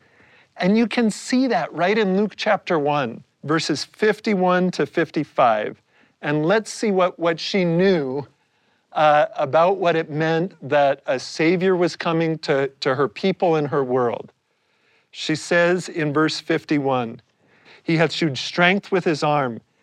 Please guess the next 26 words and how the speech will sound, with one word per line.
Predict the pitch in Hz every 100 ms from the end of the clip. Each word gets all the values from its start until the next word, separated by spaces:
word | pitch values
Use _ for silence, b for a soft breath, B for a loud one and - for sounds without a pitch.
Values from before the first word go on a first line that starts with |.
| b b b
He | 190
hath | 180 -
scattered | - - 180 190 196 175
the | 151
proud | - - 165 165 175
in | 185 175
the | 156
imagination | 151 147 151 156 165 160 156 170
of | 147
their | 135 127
hearts. | 120 165 180 202 - - B B B B
He | -
hath | 151 147 -
put | 233 247
down | 196 196 190
the | 180
mighty | 175 175 175
from | - 165 160
their | 151
seats | - 180 180 -
and | - 139
exalted | 131 117 156 170 - 160
them | 143 156 160
of | 180 139
low | 127 147 147
degree. | 135 120 143 175 170 170